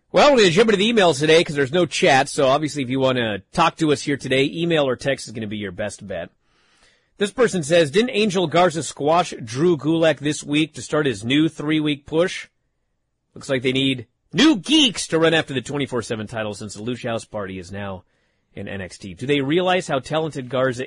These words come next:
is?" Well, we'll find out. We'll find out.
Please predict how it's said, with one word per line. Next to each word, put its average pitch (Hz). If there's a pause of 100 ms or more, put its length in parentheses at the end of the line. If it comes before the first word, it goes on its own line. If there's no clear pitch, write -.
is?" 107 (240)
Well, 240
we'll 233
find 220
out. 214 (1000)
We'll 113
find 127
out. 92